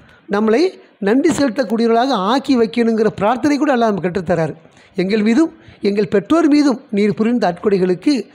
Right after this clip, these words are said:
நன்றி பாராட்டக்கூடியவர்களாக எங்களை நீர் ஆக்கி வைப்பீராகலாம்" நாம பிரார்த்தனை எல்லாம் கற்றுக் கொடுக்குறார்.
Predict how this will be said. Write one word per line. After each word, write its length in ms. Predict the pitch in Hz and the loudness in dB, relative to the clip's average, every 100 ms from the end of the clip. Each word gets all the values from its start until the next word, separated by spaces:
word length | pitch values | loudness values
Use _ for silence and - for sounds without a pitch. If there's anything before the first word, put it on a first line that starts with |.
| - - | -20 -8
நன்றி 360 | 185 208 247 | -2 0 0
பாராட்டக்கூடியவர்களாக 760 | 294 294 294 277 240 240 240 240 | 0 0 0 -2 -2 0 2 2
எங்களை 260 | 247 214 208 | 0 0 0
நீர் 160 | 214 | 0
ஆக்கி 240 | 226 196 214 | -2 -2 0
வைப்பீராகலாம்" 680 | 190 190 175 175 170 262 302 - - | 0 0 -2 -2 -2 -2 -4 -10 -12
நாம 340 | - 180 214 359 - - - | -4 0 0 -2 -8 -20 -6
பிரார்த்தனை 380 | 220 226 214 190 | -4 -2 0 0
எல்லாம் 80 | |
கற்றுக் 300 | 185 202 311 | 0 -2 0
கொடுக்குறார். 360 | 285 208 202 151 | 0 0 0 -2